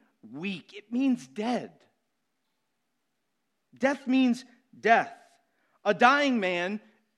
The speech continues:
is able to swallow, but a dead man can't. A drowning man is capable of grabbing the life preserver.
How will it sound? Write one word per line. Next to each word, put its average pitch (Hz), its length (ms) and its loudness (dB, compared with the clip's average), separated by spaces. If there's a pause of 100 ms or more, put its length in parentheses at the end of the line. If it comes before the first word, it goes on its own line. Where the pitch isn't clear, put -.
is 247 180 -6
able 254 280 -4
to 226 180 -12
swallow, 208 720 -6 (340)
but 240 120 -2
a 240 100 -2
dead 285 420 -6
man 214 300 -4
can't. 247 800 -10 (2500)
A 233 100 0
drowning 254 600 2
man 160 420 -4 (220)
is 262 160 2
capable 247 580 -2
of 156 100 -8
grabbing 214 440 2
the 214 80 -2
life 254 360 2
preserver. 139 560 -8